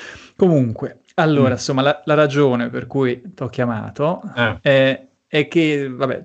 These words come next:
Speaker 1: non so se lo sai, vabbè, c'ho questo podcast in cui
Speaker 2: Mm.
Speaker 1: mi occupo di immigrazione, di razzismo.
Speaker 2: Sì, sì, guarda, l'ho sentito. Guarda,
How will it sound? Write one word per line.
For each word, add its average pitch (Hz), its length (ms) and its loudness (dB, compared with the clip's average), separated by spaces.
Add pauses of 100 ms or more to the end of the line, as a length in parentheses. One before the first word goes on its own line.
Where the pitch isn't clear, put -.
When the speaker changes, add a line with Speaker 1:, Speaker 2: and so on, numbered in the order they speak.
(140)
Speaker 1:
non 131 580 -8
so 143 200 0
se 143 100 -2
lo 147 60 4
sai, 143 160 2
vabbè, 139 200 0
c'ho 135 180 -6
questo 156 340 0
podcast 127 1000 -2
in 135 140 -2
cui 135 280 2
Speaker 2:
Mm. 123 40 0
Speaker 1:
mi 123 100 2
occupo 120 400 0
di 120 80 0
immigrazione, 113 1080 0
di 113 80 -4
razzismo. 104 720 -2
Speaker 2:
Sì, 92 280 4
sì, 98 60 0
guarda, 95 240 0
l'ho 98 120 -2
sentito. 98 720 -4 (840)
Guarda, 110 400 2